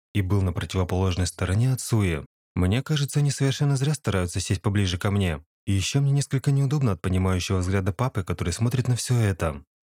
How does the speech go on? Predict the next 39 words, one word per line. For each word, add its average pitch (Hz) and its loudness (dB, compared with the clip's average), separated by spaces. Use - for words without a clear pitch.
Женщины, 110 0
которые 90 0
пришли 101 0
вместе 92 0
с - -6
папой, 113 -2
начали 107 -2
подготовку 123 -2
к - -12
чаепитию. 98 0
Они 92 2
принесли 90 -2
чай, 113 0
который 87 -2
пах 131 -4
просто 127 -2
превосходно, 120 0
и 101 0
установили 95 2
его 127 2
перед 120 -2
нами. 90 0
А 98 0
также 87 -2
поставили 87 -2
к 85 -6
чаю 87 0
лёгкие 107 0
закуски. 104 -2
После 117 0
того, 135 0
как 120 -4
всё, - -8
после 127 0
того, 139 -2
как - -12
всё - 0
было 127 0
принесено, 127 0